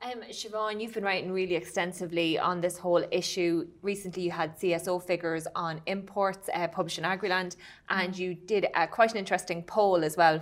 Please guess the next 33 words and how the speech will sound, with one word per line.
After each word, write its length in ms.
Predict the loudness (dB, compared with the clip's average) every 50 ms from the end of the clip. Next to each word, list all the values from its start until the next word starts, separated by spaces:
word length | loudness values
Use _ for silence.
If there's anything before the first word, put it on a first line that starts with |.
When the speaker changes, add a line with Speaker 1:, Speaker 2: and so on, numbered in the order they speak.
| 0
Speaker 1:
which 220 | -2 -2 -2 -4 -10 -8 -4
had 260 | 0 2 2 2 2
some 340 | 0 -2 -2 -2 -4 -2 4
very 380 | 6 6 6 8 6 4 4
interesting 480 | 2 0 0 0 0 -2 -2 -2 -6 -2
findings 500 | 0 2 2 2 0 -2 -4 -4 -2 -4 -2 0
about 260 | 4 6 6 6 6
Speaker 2:
Mm. 220 | 2 -4 -6 -12 -12 -10 -4
Speaker 1:
consumer 480 | -4 -2 0 0 0 0 2 2 0 0
trends 640 | 2 6 8 8 10 8 6 4 0 -2 -4 -4 0 4
on, 460 | 6 6 6 6 4 2 0 0 -2 0 0
uh, 260 | 2 4 6 6 6 4 2 0
drinks 440 | 2 2 2 2 -2 -8 -10 -10 -6 -4
and 360 | -2 0 0 0 -2 -4 -6
Speaker 2:
Yeah. 60 | -10 -16 -18 _ -20 -20 _ _ -16 -12
Speaker 1:
consumer 300 | -4 0 2 4 4 4
awareness 460 | 4 4 4 2 2 0 -2 -4 -4
on 100 | -4 0
where 160 | 2 2 2
the 140 | 2 0 -2
ingredients 500 | -4 -2 0 0 0 0 0 -2 -4 -4 -4
for 120 | -4 -2
these, 320 | -2 -2 -4 -4 -6 -10 -6 -2
uh, 180 | 0 0 0
drinks 300 | 0 -2 -4 -4 -4 -8
are 40 | -6
sourced. 440 | -2 0 0 0 0 -2 -6 -10 -12 -14 -18 -20 -12 -4 0
Um, 220 | 0 0 0 2 4
what 180 | 4 4 4
did 100 | 2 -6
you 60 | -2
find 240 | 2 2 2 2 2
out? 380 | -2 -2 -4 -6 -8 -10 -10